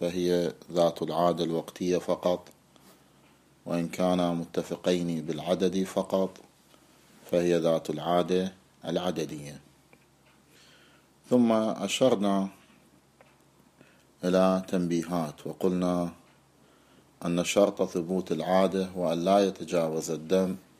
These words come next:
في الشهرين المتتاليين عن العشرة أيام،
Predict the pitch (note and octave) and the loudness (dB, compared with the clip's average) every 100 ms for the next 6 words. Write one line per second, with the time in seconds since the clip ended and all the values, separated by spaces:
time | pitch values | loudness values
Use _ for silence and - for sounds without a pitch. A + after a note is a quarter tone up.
0 | _ _ _ _ _ _ _ - - - | _ _ _ _ _ _ _ -6 -4 -2
1 | E2 E2+ F2+ F2+ F2 D#2+ - E2 E2+ - | -2 2 4 4 0 -8 -8 -8 -6 -6
2 | - F2 D#2+ D#2+ F2+ G2+ G#2 G2+ - _ | -6 -4 -4 -2 -2 0 -2 -6 -14 _
3 | - E2 D#2 E2 - F#2+ F#2+ - - - | -8 -6 -6 -8 -2 0 0 -2 -6 -6
4 | D#3 C3+ | -8 -12